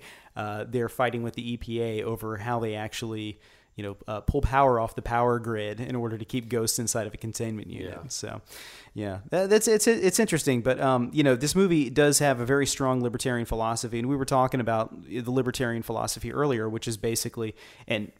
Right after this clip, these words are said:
Speaker 1: before we go any further, I wanna state for the record that we're not going into any personal political views here, and we're just giving a very vague idea of what's going on here. And, you know, I'm not, I, I'm sure that there are people out there who are gonna hear what I'm about to say, and they're gonna say, "You know, you're not really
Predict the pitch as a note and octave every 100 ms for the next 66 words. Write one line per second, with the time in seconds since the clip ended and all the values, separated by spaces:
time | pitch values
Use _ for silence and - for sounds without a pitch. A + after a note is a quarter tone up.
0 | - A#2+ E3 D#3+ C#3+ C#3+ B2 A2 D3 B2+
1 | A#2 B2 A#2+ A2+ - A#2+ C3 A2+ A#2 A#2
2 | A#2+ G#2+ A2 - - B2+ B2+ A#2+ A#2+ A#2+
3 | A2+ A2+ A2+ - C3+ B2+ B2+ A#2+ B2+ G#2+
4 | A2+ A2+ A2+ G#2 A2 A2 G#2+ A2+ G#2+ A2
5 | A2 A2+ A#2 A#2 A#2+ A#2 A#2 A#2+ D#3+ F3
6 | D3+ A2 A2 C3+ B2+ A2+ G#2+ - - -
7 | _ A#2+ A#2 B2+ B2 A2 A2 A#2 - A#2
8 | A2 A2 A2 G#2+ G#2+ A2 - A2 A2 A2
9 | A2+ - - - - - C3 - E3 D3
10 | B2+ C3 A#2 C#3+ C3 A#2 A#2+ B2 A2+ A2+
11 | - B2 B2 A#2+ A2+ A2+ A2+ A2 G#2+ -
12 | A2+ G#2+ G#2+ G#2+ G#2+ A#2+ C3 C#3+ C#3+ D3
13 | C#3+ C#3 B2+